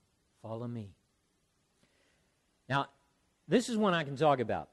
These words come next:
I've had three seasons in my life where I've walked away from everything. The last one was leaving Indonesia. Our family was there for ten years. That's where I raised my children.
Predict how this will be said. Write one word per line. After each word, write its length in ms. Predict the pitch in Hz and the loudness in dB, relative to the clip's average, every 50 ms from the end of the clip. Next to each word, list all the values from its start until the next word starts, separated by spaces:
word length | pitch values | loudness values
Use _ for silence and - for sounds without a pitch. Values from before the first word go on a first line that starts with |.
| _ _ - | _ _ -4
I've 100 | 120 123 | -4 0
had 220 | 143 165 151 - - | 2 2 0 0 -2
three 560 | 156 165 190 214 220 226 226 220 208 - - | 0 2 4 4 4 4 2 0 -2 -6 -12
seasons 540 | - - - 202 208 208 185 180 202 185 147 | -16 -6 -2 0 0 0 0 0 0 0 0
in 100 | 185 180 | 0 0
my 140 | 175 170 165 | 0 0 2
life 320 | 151 123 123 120 120 - | 4 4 4 4 2 0
where 140 | 131 131 131 | 0 0 0
I've 80 | 123 117 | 2 4
walked 260 | 131 135 123 - - | 2 2 2 0 0
away 160 | 123 127 127 | 0 0 0
from 180 | 123 - 120 120 | 0 -2 -2 -2
everything. 460 | 120 117 101 104 98 - 110 90 71 - _ _ _ _ _ _ _ _ _ _ _ _ _ _ _ _ _ _ _ _ _ _ _ _ _ _ _ _ _ _ _ _ _ _ _ _ _ _ _ _ _ _ - | -2 -2 -2 -4 -8 -8 -10 -10 -10 -14 _ _ _ _ _ _ _ _ _ _ _ _ _ _ _ _ _ _ _ _ _ _ _ _ _ _ _ _ _ _ _ _ _ _ _ _ _ _ _ _ _ _ -2
The 60 | 113 | 4
last 380 | 131 156 170 202 214 - - 170 | 6 8 8 8 6 4 2 0
one 200 | 165 160 151 135 | 0 0 2 2
was 260 | 139 135 - - - - _ _ _ _ _ _ - | 0 0 -2 -6 -12 -18 _ _ _ _ _ _ -4
leaving 380 | 135 139 165 190 175 208 196 | 2 4 4 4 4 2 2
Indonesia. 600 | 190 190 185 180 175 175 180 180 131 113 95 - - _ _ _ _ _ _ _ _ _ _ _ _ _ _ _ _ _ _ - | 2 2 0 0 0 -2 -2 -4 -6 -8 -12 -14 -16 _ _ _ _ _ _ _ _ _ _ _ _ _ _ _ _ _ _ -8
Our 80 | 123 | -2
family 300 | - 156 165 165 175 170 | 2 2 2 4 4 0
was 80 | 160 120 | 0 2
there 160 | 156 175 165 | 2 2 2
for 120 | 170 156 | 2 -2
ten 220 | 139 - 180 170 170 | -4 -4 -2 -2 0
years. 280 | 165 165 170 175 147 | 0 2 0 0 0
That's 180 | 139 151 - - | 0 -4 -2 0
where 100 | 165 147 | 2 2
I 40 | 139 | 4
raised 280 | 135 151 160 156 123 | 6 6 4 4 2
my 120 | 151 147 135 | -2 -4 -4
children. 680 | - - 180 175 170 165 156 165 165 165 160 160 | -4 -2 0 2 2 2 2 0 0 0 -4 -6